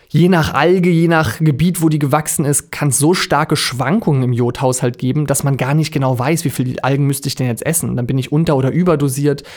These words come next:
Denn grad bei Jod ist so die Schwierigkeit, zu wenig macht ein Problem, zu viel macht aber auch ein Problem.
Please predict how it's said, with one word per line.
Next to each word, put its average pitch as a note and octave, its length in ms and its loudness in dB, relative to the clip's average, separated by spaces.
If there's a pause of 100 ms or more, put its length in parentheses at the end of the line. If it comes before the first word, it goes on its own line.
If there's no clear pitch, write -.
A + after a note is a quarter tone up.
(260)
Denn C3+ 80 2
grad - 200 -2
bei D#3+ 80 0
Jod C#3+ 300 2
ist - 120 -2
so - 60 -2
die C#3+ 100 -2
Schwierigkeit, C#3+ 640 -4
zu A#2 200 -4
wenig D#3 320 0
macht F#3 260 -2
ein F#3 60 0
Problem, F#3 520 -2 (260)
zu - 220 -2
viel F3 380 0
macht D#3 260 -2
aber C3 340 -4
auch G#3 300 -2
ein A#2+ 120 -4
Problem. - 460 -8